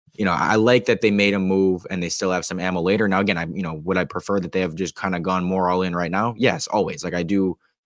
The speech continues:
always want them to be all in every single year when you have a team this good. But, um,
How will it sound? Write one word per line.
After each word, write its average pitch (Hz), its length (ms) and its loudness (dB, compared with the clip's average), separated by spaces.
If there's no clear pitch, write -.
always 104 340 4
want 92 160 0
them 90 120 -2
to 85 40 -2
be 90 140 0
all 87 180 0
in 85 140 -2
every 85 220 -2
single 82 260 -4
year 87 200 0
when 82 180 -4
you 85 100 -4
have 85 240 0
a 80 80 -6
team 85 240 -6
this 80 160 -6
good. 107 320 2
But, 95 180 0
um, 82 360 -4